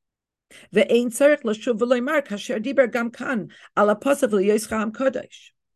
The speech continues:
So seemingly that would be a good reason for why Rashi doesn't cite from that pasuk.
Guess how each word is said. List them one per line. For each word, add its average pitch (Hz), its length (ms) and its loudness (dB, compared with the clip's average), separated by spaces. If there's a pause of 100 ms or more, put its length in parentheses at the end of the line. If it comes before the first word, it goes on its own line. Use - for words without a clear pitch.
(4000)
So - 180 -6
seemingly 202 680 -2
that 170 340 -2
would 185 160 0
be 151 400 -4 (960)
a 180 100 2
good 202 300 2
reason 190 640 0 (200)
for 214 160 2
why 214 300 4
Rashi 226 480 2
doesn't 208 360 -2
cite 190 220 -6
from - 120 -6
that 208 180 -2
pasuk. 311 400 -6